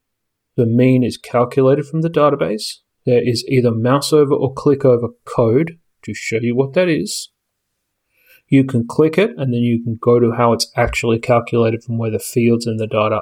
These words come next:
are. Now, I can already hear the whinging, "Oh,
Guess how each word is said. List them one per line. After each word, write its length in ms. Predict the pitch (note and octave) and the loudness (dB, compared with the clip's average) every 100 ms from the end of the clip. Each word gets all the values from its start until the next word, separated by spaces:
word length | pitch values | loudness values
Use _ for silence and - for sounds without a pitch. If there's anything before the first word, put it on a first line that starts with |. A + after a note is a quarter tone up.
| - | -4
are. 320 | A#2 - - _ _ _ _ _ _ _ _ _ _ _ _ _ _ - | -6 -6 -10 _ _ _ _ _ _ _ _ _ _ _ _ _ _ -6
Now, 200 | A#2+ G#2 | -4 -4
I 60 | |
can 140 | A2 C#3 | 0 2
already 220 | C#3+ D3 | 4 2
hear 180 | D3 D#3 | 2 2
the 100 | D3 | 2
whinging, 460 | C3 B2+ A#2+ B2 A#3 | 2 2 0 -6 -4
"Oh, 240 | D#4 | -2